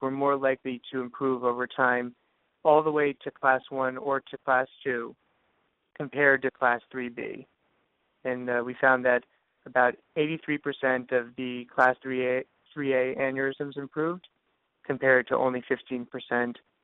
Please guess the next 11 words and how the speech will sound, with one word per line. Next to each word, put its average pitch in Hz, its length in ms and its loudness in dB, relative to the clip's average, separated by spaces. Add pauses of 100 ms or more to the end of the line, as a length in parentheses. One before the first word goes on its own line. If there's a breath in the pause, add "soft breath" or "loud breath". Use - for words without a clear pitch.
(140)
of 131 120 -2
the 131 80 0
class 127 320 0
three - 160 -8
B - 260 -8
aneurysms. - 540 -8 (1120)
And 147 180 4
then 143 320 6 (180)
when 143 200 0
we 139 100 -6
compared 139 600 2